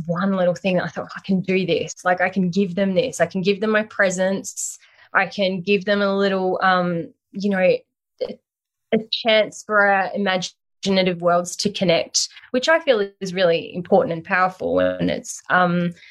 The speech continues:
and even use the story to, um, to kind of reflect on that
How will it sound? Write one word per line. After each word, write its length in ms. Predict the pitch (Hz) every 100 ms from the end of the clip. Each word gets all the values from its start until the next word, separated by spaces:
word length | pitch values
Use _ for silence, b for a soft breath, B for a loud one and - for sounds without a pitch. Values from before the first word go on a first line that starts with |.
| B
and 220 | - 208 - _
even 760 | 262 285 214 185 175 180 190
use 360 | 185 208 208 180
the 100 | 190
story 520 | 180 - 208 202 185
to, 460 | 175 202 185 170 147 -
um, 520 | 175 165 165 165 170 _ _ _ _ _ _ _ _
to 100 | 214
kind 300 | 202 214 202
of 160 | 185 170
reflect 840 | 185 180 214 226 139 - - - - _ _ _ _ -
on 300 | 240 254 202
that 240 | 165 127